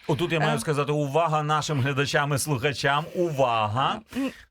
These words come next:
Speaker 2: е, питання в тому, що, е, потрібно, перше, вміти,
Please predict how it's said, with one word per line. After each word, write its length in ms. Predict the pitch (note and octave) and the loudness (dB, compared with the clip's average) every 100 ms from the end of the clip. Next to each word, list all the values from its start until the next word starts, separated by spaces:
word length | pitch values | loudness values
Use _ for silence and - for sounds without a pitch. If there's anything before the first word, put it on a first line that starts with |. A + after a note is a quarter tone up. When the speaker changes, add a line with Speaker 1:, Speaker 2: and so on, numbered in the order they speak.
| - | -10
Speaker 2:
е, 360 | A#3 A#3 A#3 | -8 -6 -8
питання 500 | - A3+ A#3+ C4 D#4 | -8 -6 -4 -4 -4
в 120 | E4 | -8
тому, 420 | - A#3 B3+ C4+ C#4+ | -6 -4 -4 -4 -6
що, 680 | - - - B3 C4 C4 - | -6 -4 -4 -2 -2 -2 -4
е, 320 | A#3 A3+ G#3+ - _ _ _ | -2 -2 -2 -6 _ _ _
потрібно, 380 | A3 B3+ B3 A#3 | -10 -6 -6 -6
перше, 560 | - F3 D#3+ - D4 G4 A3 | -4 -4 -4 -6 -8 -10 -10
вміти, 520 | F#3 G#3+ G3 G3+ | -6 -4 -4 -8